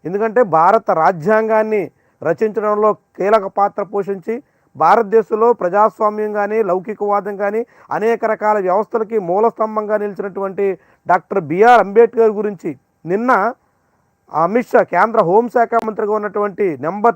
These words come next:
టూ నాయకుడు చేసినటువంటి కామెంట్స్ తీవ్రంగా కలకలం రేపుతున్నాయి.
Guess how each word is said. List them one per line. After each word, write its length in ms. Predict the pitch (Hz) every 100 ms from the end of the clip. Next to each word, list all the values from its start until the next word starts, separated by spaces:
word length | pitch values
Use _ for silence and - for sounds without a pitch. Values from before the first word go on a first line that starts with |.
| -
టూ 140 | 214
నాయకుడు 500 | 254 233 233 233 190 - _ _ -
చేసినటువంటి 540 | 220 - 226 202 202 175
కామెంట్స్ 680 | - 208 220 214 - 185 - _ _ -
తీవ్రంగా 460 | 220 247 247 233
కలకలం 460 | 226 202 208 202 202
రేపుతున్నాయి. 500 | 185 143 156 147